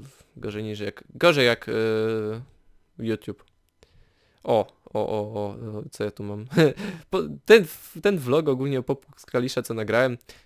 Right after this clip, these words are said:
mnie, mnie tam rozwalają komentarze. Marcowe plany. Jejku, jak ja tu miałem dziwne takie w-, czasami pomysły. Przyroda, y, bez komentarza Krystyny Czubównej, ale też można sobie pozobaczyć filmy przyrodnicze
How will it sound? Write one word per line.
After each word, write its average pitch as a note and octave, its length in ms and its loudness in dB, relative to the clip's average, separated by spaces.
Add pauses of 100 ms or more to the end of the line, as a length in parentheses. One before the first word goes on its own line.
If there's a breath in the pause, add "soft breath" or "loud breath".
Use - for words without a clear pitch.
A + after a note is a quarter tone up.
(120)
mnie, B2+ 400 -6
mnie C3 160 -2
tam B2 120 -4
rozwalają A#2 460 0
komentarze. A2+ 680 -2 (480 soft breath)
Marcowe A#2+ 420 -6
plany. B2+ 480 -4 (240)
Jejku, B2+ 200 -2
jak A#2 60 -2
ja A#2+ 80 -2
tu B2 120 -8
miałem A#2 200 -4
dziwne A#2 320 -8 (120)
takie A#2+ 240 -12
w-, - 400 -20
czasami A#2 300 -8
pomysły. A2+ 480 -8 (840)
Przyroda, C3 600 2 (280)
y, A#2 340 -8
bez C#3 340 2
komentarza C3 420 0
Krystyny B2 420 -6
Czubównej, B2 460 -6
ale G#2+ 240 -2
też B2 200 -4
można A#2+ 200 -12
sobie A#2 200 -8
pozobaczyć A#2+ 540 -8
filmy A#2+ 280 -6
przyrodnicze A#2 560 -6